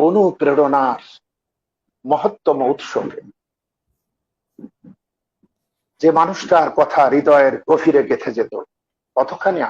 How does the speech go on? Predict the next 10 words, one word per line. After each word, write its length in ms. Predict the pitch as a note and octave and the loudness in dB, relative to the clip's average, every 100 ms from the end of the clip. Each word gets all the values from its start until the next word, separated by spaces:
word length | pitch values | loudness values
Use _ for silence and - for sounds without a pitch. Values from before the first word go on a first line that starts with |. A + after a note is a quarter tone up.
| B2+ | 0
আর 80 | B3+ | -2
হয় 180 | - - - | -4 -10 -12
না। 80 | - _ _ _ _ _ _ _ _ _ _ _ - | -20 _ _ _ _ _ _ _ _ _ _ _ -6
আজকে 280 | C3+ - D3 | -6 0 4
ওয়াজের 400 | C#3+ C#3+ D3+ D3 | 4 4 2 0
ময়দানে 380 | C#3+ C3+ C#3 C#3 C3+ | -2 -2 -2 0 0
অসংখ্য 380 | - D3+ - C3+ | -2 -4 -4 -6
সুর 220 | - D#3+ D3 B2+ | -2 2 2 0
আছে, 200 | - - - _ _ _ _ _ _ _ _ - - - - _ D3+ | -4 -8 -10 _ _ _ _ _ _ _ _ -20 -18 -18 -20 _ -2
অসংখ্য 520 | C#3 - E3+ D#3+ - | 0 0 0 0 -2